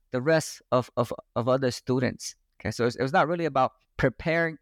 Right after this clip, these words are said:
yourself to succeed in college, but it's about preparing yourself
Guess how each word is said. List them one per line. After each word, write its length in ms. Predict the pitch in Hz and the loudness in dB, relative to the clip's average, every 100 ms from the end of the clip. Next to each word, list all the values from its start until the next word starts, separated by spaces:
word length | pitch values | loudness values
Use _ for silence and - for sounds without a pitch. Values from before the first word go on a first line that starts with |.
| _ _ | _ _
yourself 420 | 135 - 185 160 | -4 0 0 0
to 100 | 147 | -2
succeed 480 | - 131 - 170 156 | -2 -4 -2 0 0
in 80 | 120 | -2
college, 460 | - 185 208 151 - | 0 0 0 -4 -2
but 80 | 123 | -4
it's 120 | 139 | -2
about 300 | 120 120 107 _ _ _ | 0 0 0 _ _ _
preparing 480 | 151 127 - 175 185 | -2 -2 -2 0 0
yourself 420 | 156 - 196 156 | -4 -2 0 0